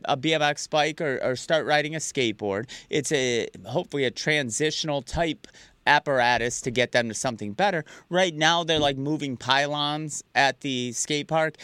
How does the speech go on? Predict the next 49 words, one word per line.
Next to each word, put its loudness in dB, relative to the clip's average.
and 2
I 6
try 2
to -4
be 0
respectful 2
because -4
at 0
least -4
they're -2
not 2
sitting -2
on 0
the -4
couch -2
at -4
home -4
doing -4
nothing. -8
They're, 4
they're -2
out 2
doing -2
something, -4
and -2
oftentimes 0
they 0
have 2
their 0
parents -2
with -2
them. -6
And 0
I 4
have 0
seen -2
so -2
many -2
times -4
kids -2
are 2
out 2
either 2
wanting 0
to -2
learn 2
how 2
to -2
skateboard -2